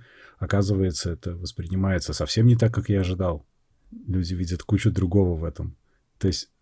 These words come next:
вот это вот Generation Y, то, что миллениалы, никто это не заметил. Как это незабавно.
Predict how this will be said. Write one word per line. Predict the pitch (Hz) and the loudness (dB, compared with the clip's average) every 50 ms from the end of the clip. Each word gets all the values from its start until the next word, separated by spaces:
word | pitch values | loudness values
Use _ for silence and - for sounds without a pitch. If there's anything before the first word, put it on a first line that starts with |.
| _ _ _ | _ _ _
вот | - 92 80 - | -6 -4 -2 -2
это | 95 - - 95 | -2 0 0 0
вот | 92 80 - | -2 -2 -2
Generation | 90 85 85 95 98 95 101 95 - - 95 95 98 | -4 0 2 4 6 6 6 4 4 4 2 4 4
Y, | 101 95 80 | 4 2 2
то, | - 82 | 0 -2
что | 76 - - 90 | -4 -4 -4 -2
миллениалы, | 92 92 90 90 90 92 101 113 131 143 131 107 98 - - - _ _ _ _ _ _ - | 0 0 0 0 0 2 2 4 4 4 4 2 2 -2 -6 -16 _ _ _ _ _ _ 0
никто | 98 98 95 - - 101 98 95 | 2 2 2 2 2 2 2 2
это | 87 - - 82 | 2 0 -2 -4
не | 82 85 | -4 -4
заметил. | 78 85 85 82 80 73 - 76 - - - _ _ _ _ _ _ _ _ _ _ | -2 -4 -4 -4 -4 -6 -6 -8 -12 -12 -16 _ _ _ _ _ _ _ _ _ _
Как | - 120 - - | -16 -16 -14 -14
это | - - 90 | -10 -6 -6
незабавно. | 90 82 78 85 80 80 78 78 76 71 71 | -4 -4 -4 -4 -4 -4 -6 -6 -8 -8 -10